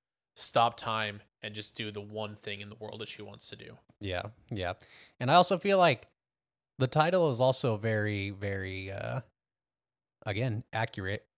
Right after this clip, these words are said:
Speaker 2: as far as, you know, while,
Speaker 1: Excuse me.
Speaker 2: while somebody is going through this, this journey of introspection, if you, if you wanna say that, um, they can oftentimes, like,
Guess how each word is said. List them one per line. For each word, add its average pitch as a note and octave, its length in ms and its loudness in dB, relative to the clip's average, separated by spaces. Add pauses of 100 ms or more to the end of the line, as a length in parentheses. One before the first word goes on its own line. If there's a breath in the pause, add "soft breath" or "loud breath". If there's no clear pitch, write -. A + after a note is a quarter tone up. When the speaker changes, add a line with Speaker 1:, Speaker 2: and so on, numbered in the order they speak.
(140)
Speaker 2:
as G#2 200 -2
far G2+ 320 4
as, F#2+ 420 0
you G#2 60 -2
know, F#2+ 320 -2 (840 loud breath)
while, D3 520 6
Speaker 1:
Excuse - 140 -18 (100)
me. - 80 -20
Speaker 2:
while C#3+ 240 4
somebody B2+ 360 0
is G2+ 140 -2
going A2 320 0
through G#2 360 -4
this, F#2 580 -4 (640)
this F#2 260 -4
journey F#2+ 480 -2
of F2+ 120 -4
introspection, F#2 720 -8 (160)
if F#2 160 -10
you, G2 100 -14 (400)
if - 120 -16
you F#2 60 -8
wanna F#2 140 -10
say - 140 -8
that, B2 280 -8 (580)
um, F#2 380 0
they F#2 260 0 (560)
can A2+ 120 0
oftentimes, A#2 540 0
like, A2+ 180 -2